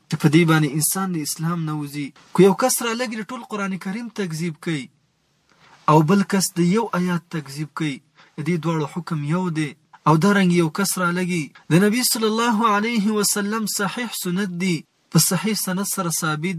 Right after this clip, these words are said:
دی، او دا رالګي هغې ته د دروغو نسبت کوي، نو د دې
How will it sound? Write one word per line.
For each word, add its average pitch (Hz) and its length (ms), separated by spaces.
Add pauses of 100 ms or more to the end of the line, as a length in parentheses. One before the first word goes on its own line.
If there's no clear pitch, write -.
(120)
دی، 160 100 (380)
او 151 60 (120)
دا 170 80 (100)
رالګي 170 460 (360)
هغې 151 360
ته 180 100
د 143 140
دروغو 196 340
نسبت 156 400 (120)
کوي، 143 180 (320)
نو 160 120
د 139 120
دې 180 80